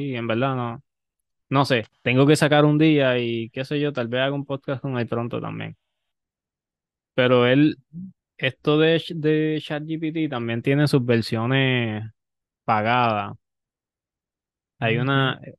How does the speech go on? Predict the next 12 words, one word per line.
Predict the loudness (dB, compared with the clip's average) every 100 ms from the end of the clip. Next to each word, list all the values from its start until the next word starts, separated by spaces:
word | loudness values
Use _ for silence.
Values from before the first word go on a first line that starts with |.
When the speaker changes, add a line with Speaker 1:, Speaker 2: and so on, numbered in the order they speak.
| _
Speaker 1:
ahora | -2 0 2 4
mismo | 2 2 0 -2
el | -6
que | -8
estamos | -6 -4 -4 -2
usando, | -4 -2 -2 -2 -4 -6 -8 _
que | -10
esto | -8 -6
te | -2
lo | 0
dice | 0 -2 -4
aquí, | -6 -8 -8